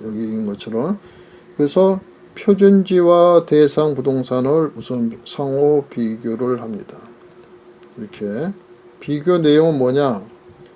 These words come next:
여기 있는 것처럼 개별 요인, 그 다음에 지역 요인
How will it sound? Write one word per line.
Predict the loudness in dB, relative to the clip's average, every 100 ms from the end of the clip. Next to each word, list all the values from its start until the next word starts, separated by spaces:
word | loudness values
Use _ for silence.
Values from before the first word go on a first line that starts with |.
| -10 -8
여기 | -4 -4
있는 | -2
것처럼 | -4 -4 -4 0 0 -2 -10
개별 | -14 -8 -4 -4 -4
요인, | -4 -4 -4 -6 -10 -18 -20 _ -20 -20 -20 -14
그 | -8
다음에 | -4 -4 -4
지역 | -6 -6 -4 -2
요인 | -2 -2 -4